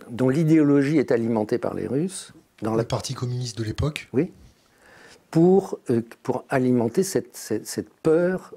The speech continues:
Speaker 1: euh, du nucléaire qui est devenue, euh, bon. Alors maintenant, euh, avant de venir à, aux conséquences de cette peur, je veux dire quand même que <clears throat>
Speaker 2: Je peux vous couper ?
Speaker 1: J'en prie.
Speaker 2: Vous avez des sources concernant la, la peur instrumentalisée par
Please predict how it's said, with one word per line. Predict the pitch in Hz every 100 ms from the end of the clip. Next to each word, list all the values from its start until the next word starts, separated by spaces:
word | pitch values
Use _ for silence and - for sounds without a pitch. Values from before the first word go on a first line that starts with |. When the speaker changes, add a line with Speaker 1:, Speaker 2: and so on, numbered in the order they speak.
| -
Speaker 1:
euh, | 110 104
du | 117
nucléaire | 131 117 101 107 131 175
qui | -
est | 113
devenue, | 92 110 107 147 160
euh, | 78
bon. | - - -
Alors | 104
maintenant, | 107 135 165 156 - - - - - - - - -
euh, | 113 113 - -
avant | 127 135 160
de | 131
venir | 123 113 139 123
à, | 107 104 -
aux |
conséquences | 113 131 - 131 185 131
de | 107
cette | - 92
peur, | - 165 190 147 - - -
je | 101
veux |
dire | 110 156 156
quand | 131
même | 131 165
que | 151 131 120 - 180
<clears throat> | - 175 -
Speaker 2:
Je | -
peux | 147
vous | 143
couper ? | 127 156 160 - -
Speaker 1:
J'en | 101 90
prie. | - 180 - _
Speaker 2:
Vous | 127
avez | 151 165
des | 120
sources | - 190 -
concernant | 151 135 - 131 131
la, | 123 113 110
la | 104 101
peur | - 143 156 139
instrumentalisée | 120 - 120 117 110 110 127
par | 123